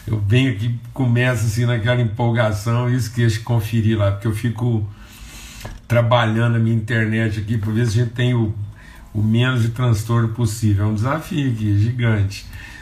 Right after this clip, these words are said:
tá bom? Então não repara não. E muito bom.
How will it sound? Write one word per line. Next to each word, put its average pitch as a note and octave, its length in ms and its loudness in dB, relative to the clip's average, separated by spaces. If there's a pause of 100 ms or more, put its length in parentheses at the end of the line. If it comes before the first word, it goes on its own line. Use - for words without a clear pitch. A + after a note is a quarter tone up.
(160)
tá G2 80 -2
bom? G#2 480 2 (340)
Então G#2+ 120 -4
não A#2+ 120 0
repara A#2 540 2
não. G2+ 320 0 (520)
E G#2 500 2
muito C3+ 300 2
bom. G#2+ 380 0